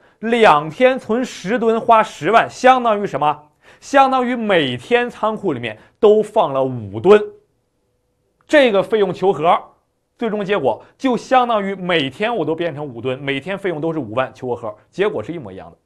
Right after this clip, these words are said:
那这个五吨怎么来的呀？十吨除以二，这就是这个二分之 Q 的来源啊。Q 是一次采购的量，除以二，二分之 Q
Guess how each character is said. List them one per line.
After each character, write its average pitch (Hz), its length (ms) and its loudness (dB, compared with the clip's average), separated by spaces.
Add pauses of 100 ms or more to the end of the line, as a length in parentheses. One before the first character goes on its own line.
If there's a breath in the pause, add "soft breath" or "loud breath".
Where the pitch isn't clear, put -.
(880)
那 240 100 0
这 269 160 -2
个 262 80 4
五 175 240 0
吨 240 180 2
怎 220 120 0
么 165 40 -4
来 156 140 0
的 190 80 0
呀？ 196 260 2 (260 soft breath)
十 - 300 -18
吨 113 200 -14
除 107 160 -20
以 95 60 -14
二， 90 140 -12 (1900)
这 240 280 0
就 143 120 -4
是 127 120 -8
这 160 100 -10
个 147 120 -6
二 156 220 -2
分 143 200 -10
之 151 120 -10
Q 156 300 -8
的 95 80 -8
来 87 160 -12
源 90 160 -14
啊。 87 240 -18 (1200 soft breath)
Q 285 300 -2
是 160 140 -6
一 160 180 -8
次 226 240 -8
采 101 320 -12
购 175 220 -4
的 104 80 -8
量， 113 200 -6 (560 soft breath)
除 - 300 -10
以 190 140 -6
二， - 280 2 (200)
二 226 160 4
分 143 120 -8
之 135 80 -10
Q 135 240 -8